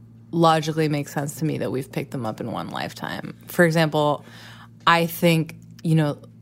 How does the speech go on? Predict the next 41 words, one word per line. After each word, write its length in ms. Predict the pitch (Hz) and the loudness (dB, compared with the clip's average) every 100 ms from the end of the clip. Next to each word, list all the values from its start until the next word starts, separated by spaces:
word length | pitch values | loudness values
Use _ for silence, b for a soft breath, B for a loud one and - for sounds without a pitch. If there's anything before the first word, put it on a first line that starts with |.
| - 165 | -12 -2
growing 280 | 170 165 | 2 2
up, 120 | 151 147 | 2 0
I 100 | 147 | -2
was 140 | 143 | -2
re-, 120 | 139 - | -6 -6
really 300 | 147 151 143 | -2 -2 -2
good 140 | - | -4
at 80 | - | -8
drawing. 640 | - - - - - 151 - B B B | -8 -6 -6 -8 -10 -12 -12 B B B
You 460 | 156 151 165 160 147 | -2 2 4 4 0
were 160 | 143 143 | -4 -4
really 280 | 147 143 | -2 -2
good 120 | 143 139 | -2 -4
at 100 | 139 | -4
music. 680 | 143 139 - - - - - B B B B - | -2 -4 -6 -8 -8 -14 -20 B B B B 0
I, 460 | 165 170 180 - - - - - - | 2 2 0 -4 -12 -18 -20 -4 4
I 260 | 180 180 | 4 4
think 580 | 180 - 196 180 165 - | 0 0 4 4 4 0
that 160 | 160 139 | 2 2
when 160 | 151 151 | 2 0
something 300 | 160 151 151 | 0 0 0
comes 420 | 151 147 - - | 0 0 -4 -8
naturally 640 | 147 139 143 - 180 190 196 | -6 -4 -4 0 2 2 2
to 160 | 208 | 0
you, 400 | 202 202 208 - - - | 2 2 0 -4 -16 0
like, 280 | 190 190 180 | 2 2 0
to 120 | - | 0
you 180 | 208 214 | 2 4
like 180 | 214 208 | 2 2
that, 200 | 214 208 | 2 2
I 100 | 165 | 0
think 320 | 160 175 165 | 0 0 2
that 260 | 156 147 - | 0 -2 -4
you've 240 | 156 143 - - | -4 -4 -8 -16
picked 340 | - 156 - | -6 -4 -2
it 80 | 151 | -4
up 180 | 113 - | -4 -4
in 180 | 120 - - | -8 -8 -10
a 60 | |
past 340 | - - - - | -8 -8 -8 -8
life. 400 | - - - | -10 -12 -18